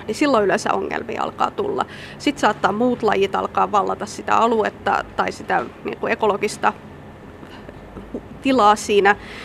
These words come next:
ja toisaalta sitten, sitten silloin sellaisia on kanssa tehty havaintoja, että kalakanta on vaipunut näin alas, sitten on kalastus lopetettu ja se ei vaan palaudu. Siihen ei keksitä mitään syytä, mut se ei vaan palaudu. Eli tavallaan,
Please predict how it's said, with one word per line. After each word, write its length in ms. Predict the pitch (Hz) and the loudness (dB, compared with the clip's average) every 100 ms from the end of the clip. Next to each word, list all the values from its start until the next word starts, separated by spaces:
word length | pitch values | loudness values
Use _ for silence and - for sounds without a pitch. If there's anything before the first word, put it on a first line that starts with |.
| - 233 | -4 0
ja 80 | |
toisaalta 460 | 226 233 226 202 220 | 4 4 4 0 0
sitten, 420 | 233 220 214 202 - - - - - - - - - - - - - - - - | -2 2 2 0 -4 -16 -18 -16 -16 -16 -16 -16 -16 -16 -16 -16 -16 -16 -12 0
sitten 340 | 277 262 180 - | 0 2 -2 -2
silloin 380 | - 254 214 190 - | 0 4 6 4 4
sellaisia 360 | 285 214 220 | 4 4 4
on 60 | - | 4
kanssa 200 | 262 262 | 2 2
tehty 200 | 240 247 | -2 2
havaintoja, 440 | 240 226 208 214 | 6 6 4 2
että 100 | 220 | 4
kalakanta 520 | 247 220 - - 208 | 6 6 4 0 2
on 80 | 202 | 4
vaipunut 420 | 247 254 208 214 | 4 4 2 2
näin 220 | 220 214 226 | 4 4 6
alas, 320 | 247 208 - | 4 4 0
sitten 260 | 233 - | -4 -4
on 40 | - | 4
kalastus 440 | 226 226 - - | 4 4 0 0
lopetettu 520 | 233 226 202 208 - | 2 2 0 -2 2
ja 120 | 208 208 | 2 4
se 120 | 220 | 2
ei 180 | 196 208 | 2 2
vaan 160 | 202 | 2
palaudu. 520 | 202 190 190 - - 220 | 2 2 2 0 -2 -6
Siihen 300 | - 208 214 | -4 -2 -2
ei 80 | 208 | 0
keksitä 380 | 226 - 220 | -2 -2 -2
mitään 300 | 208 208 208 | -2 0 0
syytä, 340 | - 220 202 190 | 0 -2 -2 -2
mut 160 | 208 | -4
se 160 | - 208 | -4 -4
ei 120 | 202 | -2
vaan 140 | 190 196 | -2 2
palaudu. 500 | 196 190 - 196 208 | 4 4 2 2 0
Eli 140 | 220 | 2
tavallaan, 460 | 247 233 220 208 | 2 4 4 4